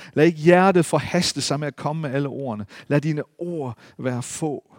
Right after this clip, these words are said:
Lyt i stedet. Lær at høre, hvad Gud siger til dig. Jeg elsker den her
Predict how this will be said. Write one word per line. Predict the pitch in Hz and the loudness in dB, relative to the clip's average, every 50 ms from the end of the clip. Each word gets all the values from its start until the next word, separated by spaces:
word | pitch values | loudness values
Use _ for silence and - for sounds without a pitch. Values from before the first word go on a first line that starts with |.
| _ _ _ _ _ _ | _ _ _ _ _ _
Lyt | - 135 139 151 160 208 233 226 - - - - | -8 -6 -4 0 2 4 2 2 0 -8 -12 -8
i | 147 123 | -6 -6
stedet. | 117 - - - 120 113 101 92 85 - - - - - | -6 -4 -4 -2 -4 -4 -4 -6 -10 -14 -20 -20 -6 2
Lær | - 147 175 208 240 240 220 202 180 | 4 8 10 10 10 10 10 8 6
at | 165 151 | 6 2
høre, | 143 139 170 185 185 190 196 196 196 180 | 2 4 6 6 8 8 8 8 6 4
hvad | 156 151 147 | 2 0 -4
Gud | - - 165 160 165 | -4 -4 -6 -4 -4
siger | 147 - - - 156 147 143 139 135 131 117 _ _ _ - - _ _ _ _ _ _ _ _ _ _ _ _ _ _ _ _ _ _ | -4 -4 -6 -6 -6 -6 -6 -4 -4 -6 -8 _ _ _ -20 -20 _ _ _ _ _ _ _ _ _ _ _ _ _ _ _ _ _ _
til | - - 123 117 | -10 -10 -10 -10
dig. | - - - - - _ _ _ _ _ _ _ _ _ _ _ _ _ _ _ _ _ _ _ _ _ _ _ _ _ _ _ _ _ _ _ _ _ _ _ _ _ _ _ _ _ _ _ _ _ _ _ _ _ _ _ _ _ _ _ _ _ _ _ _ _ _ _ _ _ _ _ _ _ _ _ _ _ _ _ _ _ _ _ _ _ _ | -10 -16 -20 -20 -20 _ _ _ _ _ _ _ _ _ _ _ _ _ _ _ _ _ _ _ _ _ _ _ _ _ _ _ _ _ _ _ _ _ _ _ _ _ _ _ _ _ _ _ _ _ _ _ _ _ _ _ _ _ _ _ _ _ _ _ _ _ _ _ _ _ _ _ _ _ _ _ _ _ _ _ _ _ _ _ _ _ _
Jeg | - 127 - | -6 0 4
elsker | - 185 202 175 - - 151 135 | 6 6 6 6 2 -4 -4 -2
den | 143 143 147 | -2 -2 -2
her | 147 151 151 143 123 | 0 0 0 0 0